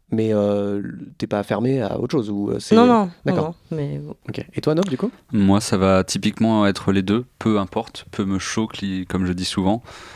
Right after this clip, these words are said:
Speaker 3: C'est, euh, à qui veut bien découvrir ou à qui veut bien recommencer.
Speaker 1: D'accord. Donc toi, c'est vraiment la pratique de la sonde. Et du coup,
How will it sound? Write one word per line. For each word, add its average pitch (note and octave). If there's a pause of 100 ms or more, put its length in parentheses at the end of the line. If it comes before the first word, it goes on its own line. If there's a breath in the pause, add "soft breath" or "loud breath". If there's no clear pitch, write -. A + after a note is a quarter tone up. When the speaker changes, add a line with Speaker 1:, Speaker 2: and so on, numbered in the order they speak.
(160 loud breath)
Speaker 3:
C'est, G2+
euh, F#2
à F2
qui -
veut A#2
bien A2
découvrir G#2
ou G#2
à F2+
qui -
veut G#2
bien G2
recommencer. F2+ (180)
Speaker 1:
D'accord. G#2+ (180)
Donc A#2
toi, C3+
c'est B2+
vraiment A#2+
la B2
pratique C3
de B2
la A2+
sonde. D#3
Et C3
du G#2+
coup, F3